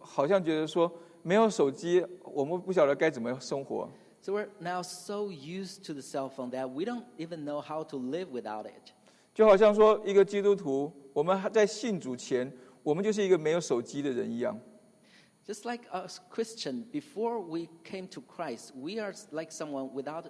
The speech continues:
Speaker 2: a cell phone.
Speaker 1: 我们信了主，我们有了圣灵，就好像我们身上有了一个手机一样。
Speaker 2: Now that we believed in Christ, it's just like we have a cell phone with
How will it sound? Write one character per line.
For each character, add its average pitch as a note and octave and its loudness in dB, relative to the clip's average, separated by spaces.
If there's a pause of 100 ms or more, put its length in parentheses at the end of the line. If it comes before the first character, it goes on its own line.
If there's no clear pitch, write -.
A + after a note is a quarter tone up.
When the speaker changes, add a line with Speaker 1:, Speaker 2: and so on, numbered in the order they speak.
(160)
Speaker 2:
a B2+ -10
cell A#2 -10
phone. - -20
Speaker 1:
我 D#3 2
们 F#3 4
信 G#3+ 2
了 G3+ 6
主， D#3+ 2
我 D3+ 6
们 D#3+ -2
有 D#3 6
了 D#3 6
圣 F3 4
灵， C3+ -2
就 D#3+ 0
好 D3 4
像 D#3+ 4
我 C3 2
们 C3+ -4
身 F3 -4
上 E3+ 2
有 A#2+ 2
了 C3+ 4
一 C#3+ 2
个 C#3+ 4
手 A#2 -2
机 A2+ -10
一 A#2 -8
样。 A2+ -8 (420)
Speaker 2:
Now D#3 -8
that F3+ -8 (160)
we E3+ -4
believed D#3+ -6
in C#3+ -10
Christ, A2+ -10 (360)
it's D#3 -8
just F3+ -12
like D#3 -6
we D#3 -6
have E3 -10 (100)
a C3+ -10
cell D#3 -8
phone A2 -14 (180)
with C#3 -8